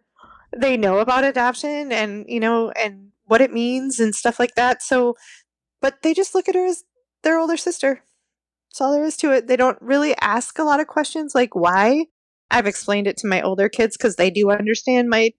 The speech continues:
you know, my decision-making process. But Kayla, her parents named her Courtney. And so, but Courtney was never mad at me. She never said she felt resentment. And I was, that was the biggest part I needed to hear,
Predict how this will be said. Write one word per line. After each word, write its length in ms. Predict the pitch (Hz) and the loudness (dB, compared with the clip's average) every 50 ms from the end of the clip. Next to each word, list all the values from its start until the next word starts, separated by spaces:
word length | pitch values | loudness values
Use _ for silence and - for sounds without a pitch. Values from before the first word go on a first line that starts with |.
| _ | _
you 100 | - 240 | -6 -4
know, 100 | 214 208 | -4 -2
my 140 | 202 208 214 | -2 -2 -2
decision-making 680 | 208 220 - - 240 220 247 247 233 226 226 - 226 226 | 0 -2 -2 -2 0 0 2 2 2 2 2 0 0 0
process. 580 | - 226 233 233 - - 277 285 269 - - - _ - | 0 0 0 0 0 -2 -4 -4 -4 -6 -10 -14 _ -2
But 180 | 269 254 - - _ _ _ _ _ - | -2 -2 -2 -2 _ _ _ _ _ -4
Kayla, 420 | - 233 208 214 220 233 240 226 - _ _ _ _ - 190 | 0 2 2 4 4 2 2 0 -4 _ _ _ _ -10 -6
her 100 | 202 233 | -4 -4
parents 380 | - 214 214 196 208 208 - 226 | -2 0 -2 -2 -2 -2 -2 -2
named 180 | 226 226 226 | 0 0 2
her 100 | 311 320 | 0 -2
Courtney. 520 | - - - 233 175 - - 175 202 254 - _ _ _ _ _ _ _ _ _ _ _ _ _ _ - | -2 0 0 -2 -2 -2 -6 -12 -14 -14 -18 _ _ _ _ _ _ _ _ _ _ _ _ _ _ 0
And 240 | 247 240 214 214 - | 2 2 2 0 0
so, 280 | - 254 247 247 - _ _ _ _ | 0 0 0 0 -2 _ _ _ _
but 160 | 247 - - | -2 -2 0
Courtney 320 | - - 269 247 262 285 | 0 -2 0 0 0 0
was 180 | 277 277 254 - | -2 -2 -2 -2
never 640 | 240 220 208 208 208 202 202 196 196 214 233 240 | -4 -2 0 0 2 4 4 4 4 2 2 2
mad 320 | 226 220 208 190 185 190 202 | 2 2 4 4 4 4 2
at 80 | 196 196 | 2 0
me. 200 | 190 180 175 175 | -2 -4 -4 -6
She 220 | - - - 214 202 | -6 -6 -4 -4 -2
never 680 | 202 196 196 202 196 202 208 220 233 247 254 254 254 - - - - - - - _ | -2 0 0 2 2 4 4 2 2 2 2 2 0 -2 -8 -16 -20 -20 -20 -16 _
said 280 | - - 233 220 214 196 | -2 0 2 2 2 0
she 160 | - 233 208 | -2 -4 -2
felt 260 | - 220 196 190 185 | 2 2 2 2 2
resentment. 640 | 202 208 180 190 180 180 175 - 214 247 254 247 - | 0 0 2 2 2 2 2 0 0 0 0 -2 -2
And 180 | - - 226 220 | -2 0 2 4
I 120 | 220 226 | 2 4
was, 360 | 226 240 247 226 220 - - - _ _ _ _ _ _ - | 2 2 0 0 -2 -8 -14 -16 _ _ _ _ _ _ -2
that 220 | 233 214 240 226 | 0 2 2 4
was 160 | 254 277 240 | 2 2 2
the 100 | 240 254 | 0 -2
biggest 480 | 208 - 214 208 202 233 233 - - - | 0 2 2 2 2 2 0 -2 -6 -10
part 380 | - - 220 208 208 214 - - _ - | -4 0 2 2 2 2 -2 -2 _ 0
I 100 | 208 208 | 0 0
needed 420 | 202 202 208 202 202 220 208 208 - | 0 -2 -4 0 0 0 0 0 0
to 140 | - 240 220 | -4 -6 -4
hear, 500 | - - 208 214 220 233 254 262 254 | -2 -2 0 0 2 0 -2 -4 -6